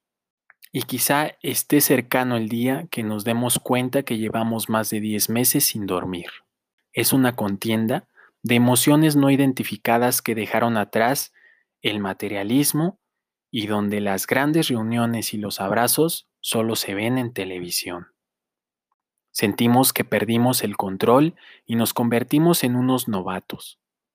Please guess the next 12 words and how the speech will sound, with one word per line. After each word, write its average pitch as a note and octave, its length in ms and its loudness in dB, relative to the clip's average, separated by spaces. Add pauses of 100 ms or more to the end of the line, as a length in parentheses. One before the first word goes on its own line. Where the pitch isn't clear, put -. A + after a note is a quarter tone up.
(260)
Prometemos G#2 680 -2
luchar G#2+ 640 -2
cada A2+ 360 0
día. F2+ 380 -12 (520)
Prometemos B2 640 2
cuidar A#2 440 4
y C#3 120 6
amar A#2 320 2
a C3+ 80 4
nuestros G#2 400 -4
seres B2 320 -2
queridos A#2+ 560 -4